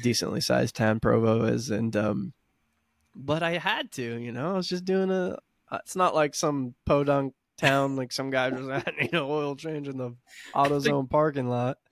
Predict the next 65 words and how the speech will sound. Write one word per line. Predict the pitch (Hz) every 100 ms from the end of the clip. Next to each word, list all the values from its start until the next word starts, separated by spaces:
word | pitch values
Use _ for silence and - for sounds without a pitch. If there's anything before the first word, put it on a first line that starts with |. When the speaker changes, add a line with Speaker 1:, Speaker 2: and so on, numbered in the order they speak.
| _
Speaker 2:
I | 180
was |
gonna | 208
say, | 208
have | 214
you | 190
guys | 202 214
got, | 208 196
like, | 185 143
designated | 180 170 165 165 151 147
parking | 160 165 165 143
areas | 123 117 117
just | 147 139 -
for | 151
an | 143
oil | 160 160 170
<laughs> |
change | - - 143 139 127 -
out | 135 151 143
there? | 127 120
Speaker 1:
Nope. | 127 156 240 170 -
Speaker 2:
<laughs> | 202 -
Speaker 1:
No. | 214 127 131 220 -
I, | 151 175
I, | - 151 165
I | 165 151 160
asked | 131 139 -
the | 127
guy, | 117
I | 117
was | 123
like, | 123
"Hey, | 135 127
you | 123
know, | 117
I'm | 117 123
on | 131
this | 127 120
road | 123 120
trip. | - 120 113
I | - 117
need | 120
to | 117
do | 117 113
an | 113
oil | 117 117
change. | 117 107 107 110
Is | 117
it | 110
okay?" | 104 - 117 113
And | 120
he | 127
was |
like, | 117 120
"Yeah, | 120 101
sure. | - 117
Just | 117 107
don't | 101 85
spill." | - - 101 52
I |
was | 135
like, | - 127
"I'll | 131
<laughs> |
try | - - -